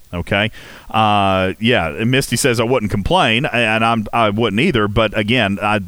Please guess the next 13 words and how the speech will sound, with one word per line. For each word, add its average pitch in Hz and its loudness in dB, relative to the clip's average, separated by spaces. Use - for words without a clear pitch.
I 104 -4
seriously 107 0
doubt 101 0
they're 98 -2
gonna 95 -2
let 92 0
somebody 90 0
keep 98 -2
twenty-three 95 -2
Stellas. 117 0
<laughs> - -2
Okay. 131 0
So, 143 2